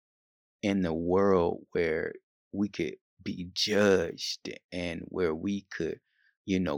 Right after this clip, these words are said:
limit ourselves, it, it's tough. It takes courage. And I wanna touch on that in this episode about creating and expressing ourselves boldly,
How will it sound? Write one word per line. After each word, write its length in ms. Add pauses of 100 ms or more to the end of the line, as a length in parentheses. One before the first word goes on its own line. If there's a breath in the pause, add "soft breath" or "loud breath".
limit 400
ourselves, 1040
it, 240
it's 200
tough. 480
It 180
takes 320
courage. 640 (600 loud breath)
And 480 (400)
I 60
wanna 240
touch 400
on 240
that 280 (840)
in 160
this 320
episode 720
about 440 (200)
creating 1040 (580)
and 440 (120)
expressing 800
ourselves 760
boldly, 880